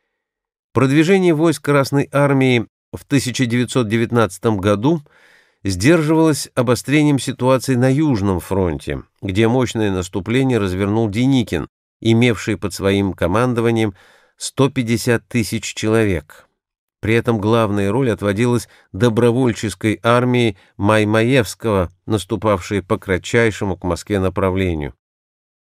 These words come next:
Теперь советское руководство объявило главным фронтом республики Южный фронт, перебросив туда воинские части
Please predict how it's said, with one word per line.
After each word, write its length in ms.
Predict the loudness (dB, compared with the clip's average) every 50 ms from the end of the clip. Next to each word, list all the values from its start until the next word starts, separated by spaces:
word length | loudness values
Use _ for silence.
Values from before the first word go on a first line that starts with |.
| _ _
Теперь 360 | -2 -2 0 2 2 2 2
советское 500 | 2 2 2 2 2 0 0 -2 -2 -2
руководство 720 | -2 -2 -2 -2 -2 0 0 0 -2 -2 -4 -2 0 0 0
объявило 480 | 0 0 -2 0 0 0 0 0 0
главным 460 | 0 0 2 2 2 2 2 0 -2
фронтом 500 | -2 -2 0 0 0 0 0 0 -2 -2
республики 600 | -2 -2 -4 -4 _ -4 -4 -2 0 -2 -2 0 0
Южный 460 | 2 2 2 2 2 2 0 0 -2
фронт, 500 | -2 -2 -2 0 0 -2 -4 -8 -14 _
перебросив 580 | -6 -2 -2 0 0 2 0 0 0 -2 -6 -8
туда 300 | -6 -4 -2 0 0 0
воинские 520 | 0 2 2 2 0 0 -4 -6 -8 -8
части 520 | -4 -2 -2 -2 -2 -2 -4 -6 -6 -6